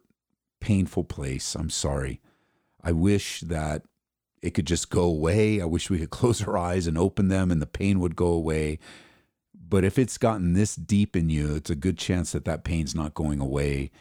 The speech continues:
anytime soon. However, what can go away is your participation in it and making it worse by extending forgiveness.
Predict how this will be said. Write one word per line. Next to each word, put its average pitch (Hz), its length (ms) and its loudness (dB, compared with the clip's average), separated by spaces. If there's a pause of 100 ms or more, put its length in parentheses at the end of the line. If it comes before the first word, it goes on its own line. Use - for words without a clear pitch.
(160)
anytime 107 540 2
soon. 73 520 -2 (440)
However, 104 680 0 (1160)
what 104 200 0
can 175 320 4
go 104 120 4
away 76 520 0
is 76 160 -2
your 90 120 2
participation 85 880 -2
in 69 140 -2
it 69 220 -4
and 76 120 -2
making 82 300 0
it - 140 -4
worse 76 360 -2
by 76 200 -2
extending 82 640 0
forgiveness. 67 880 -6